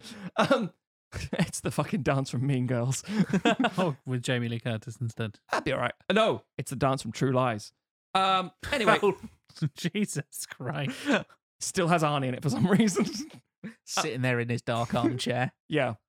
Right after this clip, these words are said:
Speaker 1: Oh, that's really weird now that I've said that 'cause Lohan was seventeen at the time. Moving on.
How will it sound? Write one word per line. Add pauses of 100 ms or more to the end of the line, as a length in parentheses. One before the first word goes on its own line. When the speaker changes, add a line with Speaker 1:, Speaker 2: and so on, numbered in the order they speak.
(260)
Speaker 1:
Oh,
that's
really
weird
now
that (100)
I've
said
that
'cause (120)
Lohan
was
seventeen
at
the
time. (240)
Moving
on.